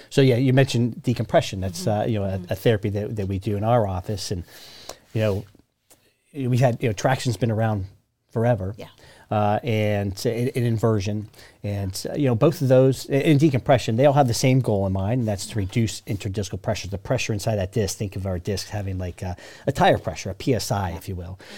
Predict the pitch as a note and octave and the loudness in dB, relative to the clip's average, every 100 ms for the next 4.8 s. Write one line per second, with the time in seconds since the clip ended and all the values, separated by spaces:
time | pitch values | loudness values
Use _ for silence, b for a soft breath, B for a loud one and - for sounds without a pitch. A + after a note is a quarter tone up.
0 | B B - A#2+ G#2 G2+ - C3 D#3 - | B B 0 0 2 -2 -2 2 2 2
1 | B2+ F#2+ B B _ _ - G#2 F#2+ - | -2 -2 B B _ _ -4 -4 -4 0
2 | F3+ G#3 - - - - - - - B2+ | 0 0 -4 -6 -6 -8 -2 -2 0 -2
3 | B2+ A#2 - B2 A#2+ A2 A2+ G#2+ - - | -2 -4 -2 -2 -2 -2 -4 -4 -8 -16
4 | _ _ - E3+ G#2+ C3+ - | _ _ -4 -2 -2 -4 -8